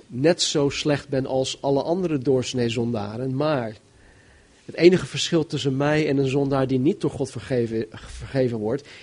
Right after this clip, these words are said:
is dat ik in Jezus geloof. En dat ik Jezus navolg. Dat is het enige verschil. Dus hier zegt Jezus dat de rechtvaardigen apart gehouden worden voor het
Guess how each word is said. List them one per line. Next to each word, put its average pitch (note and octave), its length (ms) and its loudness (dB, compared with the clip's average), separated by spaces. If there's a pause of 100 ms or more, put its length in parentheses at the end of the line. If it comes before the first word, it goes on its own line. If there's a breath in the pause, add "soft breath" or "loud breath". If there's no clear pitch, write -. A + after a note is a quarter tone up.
(120 loud breath)
is C#3 140 0
dat D3 280 0
ik F3+ 220 0
in C#3+ 140 2
Jezus E3+ 380 0
geloof. A#2 600 -8 (800 soft breath)
En C3 100 -4
dat C3+ 140 -2
ik C3 100 -4
Jezus C3 300 0
navolg. C#3+ 760 -2 (640 soft breath)
Dat - 100 -20 (1000 soft breath)
is - 60 -20
het - 100 0
enige E3+ 180 2
verschil. A2 460 -6 (1800 loud breath)
Dus D#3 160 0
hier G#3 160 6
zegt A3+ 140 -2
Jezus F3 360 6
dat D#3 180 2
de D#3+ 60 2
rechtvaardigen F3+ 640 -2
apart D#3 400 -4
gehouden F#3 440 -4
worden F#3 340 -4
voor C#3 460 0 (380 loud breath)
het - 160 -12